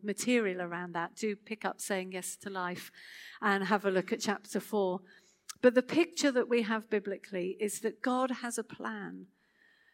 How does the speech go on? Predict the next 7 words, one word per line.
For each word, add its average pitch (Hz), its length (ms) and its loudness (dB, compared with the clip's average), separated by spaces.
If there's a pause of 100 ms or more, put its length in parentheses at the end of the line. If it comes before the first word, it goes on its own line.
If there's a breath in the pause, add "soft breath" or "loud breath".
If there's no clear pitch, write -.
(400 soft breath)
God 262 240 4
has 247 240 0
a 233 40 -2
future 233 600 -4
for - 160 -4
this 196 260 -4
world. 185 500 -2